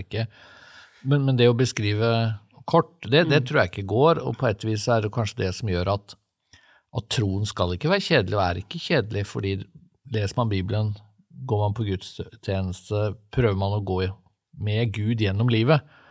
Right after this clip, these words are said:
Speaker 1: så skal man jo bli litt overrasket innimellom, om, om man utfordres på ulike måter, fordi man møter en så stor Gud som vi ikke fullt ut kan beskrive eller gripe også.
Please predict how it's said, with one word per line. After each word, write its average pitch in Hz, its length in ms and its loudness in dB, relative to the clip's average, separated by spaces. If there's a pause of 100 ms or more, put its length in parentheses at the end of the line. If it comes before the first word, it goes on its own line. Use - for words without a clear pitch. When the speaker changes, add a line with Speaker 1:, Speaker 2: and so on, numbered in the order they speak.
(280)
Speaker 1:
så 120 280 0
skal 101 220 -2
man 117 120 0
jo 175 160 2
bli 92 200 0
litt 101 180 -4
overrasket 92 520 -6
innimellom, 123 520 0
om, 120 280 -2
om 110 120 -2
man 110 300 0
utfordres 104 760 -2
på - 200 -8
ulike 101 460 -4
måter, 117 400 -2
fordi 110 440 -4
man 117 320 -4
møter 107 500 -4
en 117 320 -4
så 120 440 -2
stor 113 600 -2
Gud 131 400 -4
som 117 300 -6
vi 113 140 -4
ikke 110 200 -4
fullt - 480 -8
ut 104 200 -6
kan 104 240 0
beskrive 98 440 -2
eller 101 240 -2
gripe 101 420 -4
også. 180 220 -10